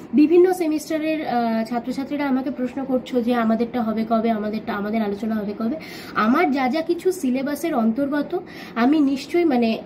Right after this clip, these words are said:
তোমাদের তো একটা সিলেবাস রয়েছে, সেখানে প্রত্যেক স্যার ম্যাডামরা দের জন্য তো কিছু নির্দিষ্ট বিষয়, আহ, থাকে যে এইটি ইনি পড়াবেন, ওটি উনি পড়াবেন।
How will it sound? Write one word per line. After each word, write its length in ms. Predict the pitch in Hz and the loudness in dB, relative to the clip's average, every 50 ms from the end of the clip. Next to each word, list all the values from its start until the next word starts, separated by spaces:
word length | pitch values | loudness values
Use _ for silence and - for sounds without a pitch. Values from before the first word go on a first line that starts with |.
| - | -6
তোমাদের 280 | - 240 233 233 247 254 - | -2 -2 0 0 -2 -2 -4
তো 60 | 285 | -6
একটা 160 | 285 - 302 | -4 -4 -8
সিলেবাস 500 | - - 254 233 240 247 277 285 - - | -4 -2 0 2 2 2 0 -2 0 0
রয়েছে, 220 | 339 370 359 440 | 0 0 0 -2
সেখানে 260 | 392 - 311 294 285 285 | -6 -4 -2 0 0 0
প্রত্যেক 380 | 285 254 254 - - 302 294 | 0 -2 -2 -2 -4 -6 -4
স্যার 180 | - 285 269 254 | -2 -2 0 0
ম্যাডামরা 400 | 254 254 247 262 262 262 269 254 - - - - - - - - - 214 | 0 0 0 0 0 0 0 -2 -8 -14 -18 -18 -20 -18 -18 -18 -8 -4
দের 160 | 254 262 214 | -4 -4 -2
জন্য 240 | - 262 254 254 254 | 0 0 2 2 2
তো 140 | 254 269 254 | 0 -2 -4
কিছু 360 | - 262 - - - 262 240 226 226 - | -4 -4 -4 -2 -2 0 0 -2 -2 0
নির্দিষ্ট 380 | 233 254 233 202 240 247 - 294 | 2 2 4 4 2 0 2 2
বিষয়, 460 | 240 233 247 233 - 285 277 269 269 | 2 2 2 2 -2 -2 -2 -2 -2
আহ, 580 | 269 - - - - 220 226 220 220 214 214 208 214 - | -4 -6 -10 -10 -6 -4 -2 -2 0 0 -2 -4 -4 -6
থাকে 260 | 220 226 - 370 403 | -8 -4 -2 -2 -2
যে 100 | 403 311 | 0 0
এইটি 540 | 302 262 - 269 233 240 254 254 254 240 226 - | -2 0 0 0 0 2 2 2 2 2 2 2
ইনি 180 | 247 240 233 226 | 2 2 2 2
পড়াবেন, 380 | 226 214 220 214 214 220 220 214 | 0 0 0 0 0 0 0 0
ওটি 180 | 202 - 226 | 0 -2 -2
উনি 140 | 214 208 208 196 | -2 -2 -2 -4
পড়াবেন। 260 | 214 214 240 359 453 | -2 -2 -2 -2 -4